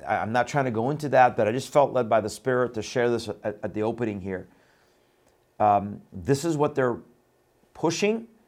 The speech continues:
because the only way that you could have sensitive nuclear information or technology would be that if there are nuclear weapons there.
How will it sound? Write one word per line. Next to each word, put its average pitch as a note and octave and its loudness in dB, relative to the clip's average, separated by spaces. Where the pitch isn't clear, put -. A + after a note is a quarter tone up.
because A#2+ 0
the G#2+ 0
only D#3+ 2
way D3 6
that A#2 -2
you A#2+ -2
could B2+ 2
have A#2+ 2
sensitive B2+ 0
nuclear A2 -2
information G#2 -6
or G2+ -2
technology A#2+ -2
would G#2+ -4
be A2+ -2
that G#2+ -2
if A2 -4
there G#2+ -2
are G2+ -2
nuclear C#3 -2
weapons C3 0
there. F2+ -10